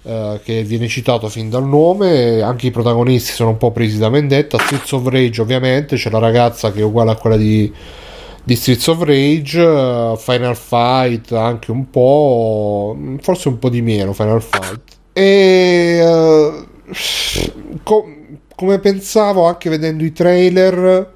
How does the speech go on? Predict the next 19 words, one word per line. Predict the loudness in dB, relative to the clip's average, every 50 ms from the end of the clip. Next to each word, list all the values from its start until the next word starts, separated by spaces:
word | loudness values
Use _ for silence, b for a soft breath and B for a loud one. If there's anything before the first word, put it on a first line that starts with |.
| -20 -10
non | -4 -2 0 2
è | 4 4
a | 4 4
livello | 2 0 -2 -2 -2 0 0 0 0 -2 -4 -4
di, | -4 -6 -6 -4 -4 -2 -2 -2 0 0 0 0 0 0
di | -2 -4
Streets | -4 -4 -6 -6 -6 -4
of | -4 -2 -2
Rage | -2 -2 -2 -4 -4
quattro, | -2 0 0 2 0 0 -4 -6 -8 -2 0 2 2 0
non | 0 -2 -6 -6
è | -6
neanche | -6 -4 -4 -4 -4 -4 -4 -4
a | -2
livello | -2 0 0 0 0 0
di | 0 -2 -2 -2
Mother | 0 0 2 2 2 2
Russia | 0 -2 0 0 0 0
Blitz. | 0 0 0 0 0 0 -2 -2 -6 -2 2 4 4 4 4 2